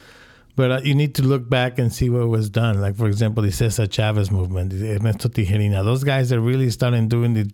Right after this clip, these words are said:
the movement to, to have equality in this country and then move forward and then just, you know, take, they, they, they started paving the road.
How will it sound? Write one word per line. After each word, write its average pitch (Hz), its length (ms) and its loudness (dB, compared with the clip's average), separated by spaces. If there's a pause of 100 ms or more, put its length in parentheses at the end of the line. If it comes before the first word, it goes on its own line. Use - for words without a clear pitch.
the 120 140 0
movement 113 760 2
to, 110 120 0 (120)
to 104 120 2
have 117 260 0
equality 117 500 0
in 104 100 2
this 98 140 -2
country 113 640 -2
and 120 140 2
then 135 220 0 (120)
move 139 120 0
forward 117 540 0
and 113 140 2
then 113 160 2
just, 117 220 -2 (220)
you 131 100 0
know, 110 100 0
take, 131 380 -2
they, 127 140 0 (220)
they, 120 220 0 (360)
they 123 120 0
started 143 440 0
paving 139 320 2
the 101 80 2
road. 101 420 0